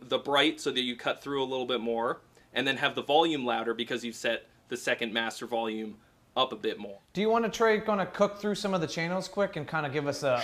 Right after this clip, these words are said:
Speaker 1: Sure.
Speaker 2: a, kind of a, a taste test of what's, you know, what, what you got going on there between the four channels?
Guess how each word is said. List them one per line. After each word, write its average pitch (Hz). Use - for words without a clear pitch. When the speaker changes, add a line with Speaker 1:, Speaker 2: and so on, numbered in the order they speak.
Speaker 1:
Sure. 151
Speaker 2:
a, -
kind 156
of 131
a, 120
a 131
taste 156
test 160
of 131
what's, 143
you 143
know, 113
what, 143
what 135
you 156
got 135
going 139
on 139
there 151
between 147
the 143
four 151
channels? 160